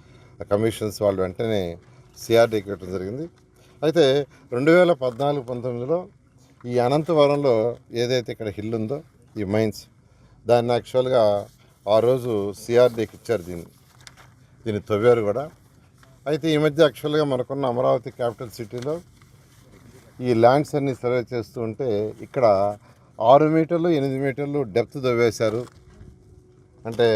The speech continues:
గ్రౌండ్ లెవెల్ కంటే కూడా. అందువల్ల దాని, ఆ ల్యాండ్ని ఎలా వాడాలా అనే దాని మీద యాక్చువల్‌గా ఈ మధ్య అధికారులతో చాలా డీటెయిల్గా డిస్కస్ చేసాం. అయితే దాని మీద ఇవాళ డీడీ మైన్స్, మైన్స్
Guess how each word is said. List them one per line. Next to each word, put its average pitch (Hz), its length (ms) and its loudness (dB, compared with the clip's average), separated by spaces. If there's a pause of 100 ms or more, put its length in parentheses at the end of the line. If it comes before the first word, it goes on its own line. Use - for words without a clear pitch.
(160)
గ్రౌండ్ 127 280 2
లెవెల్ 123 240 6
కంటే 110 220 -6
కూడా. 104 260 -2 (960)
అందువల్ల 131 400 4
దాని, 127 140 4 (100)
ఆ 120 120 8
ల్యాండ్ని 143 400 2
ఎలా 127 120 4 (100)
వాడాలా 120 460 4
అనే 117 120 -4 (100)
దాని 107 180 0
మీద 120 160 -6
యాక్చువల్‌గా 120 440 -4
ఈ 104 80 -4
మధ్య 107 200 -2
అధికారులతో 113 540 -2 (800)
చాలా 117 140 4 (140)
డీటెయిల్గా 139 400 0 (100)
డిస్కస్ - 320 -10
చేసాం. 127 280 -6 (920)
అయితే 127 160 -2 (100)
దాని 123 160 6
మీద 135 180 -6
ఇవాళ 120 220 6 (240)
డీడీ 117 300 -4 (840)
మైన్స్, 123 260 -2 (120)
మైన్స్ 117 220 -4